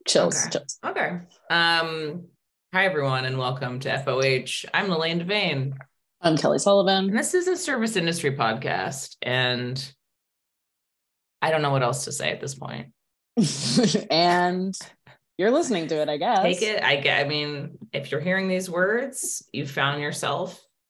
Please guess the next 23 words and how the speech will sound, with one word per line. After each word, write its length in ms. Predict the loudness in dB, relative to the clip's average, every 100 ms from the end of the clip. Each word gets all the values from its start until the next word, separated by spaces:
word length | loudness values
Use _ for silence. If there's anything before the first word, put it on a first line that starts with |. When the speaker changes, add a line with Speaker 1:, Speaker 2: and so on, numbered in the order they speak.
| _
Speaker 2:
in 100 | -2
the 40 | 2 2
Speaker 1:
Blink 40 | 2
Speaker 2:
F 60 |
O 60 | 4
H 240 | 6 4
Speaker 1:
twice. 260 | 2 0 -2
Speaker 2:
zone. 140 | -6 -10 _ _ _ _ _ -10
<laughs> 140 | -4
Yeah. 440 | 0 2 2 0 -4 -16 _ _ -16 -16 -14 -14 -12 -2
Ask 320 | 2 2 0
somebody 300 | 0 2 2
to 100 | 2
help 460 | -2 0 0 0 -2
you. 200 | 0 2
Speaker 1:
<laughs> 360 | 4 2 0 2
Yeah. 360 | 2 4 0 -2 -10 -16 -16 _
Speaker 2:
If 160 | -2 0
you're 140 | 2
listening 340 | 0 0 -2 0
to 60 |
this 180 | 0 0
podcast, 520 | 0 0 0 -2 -4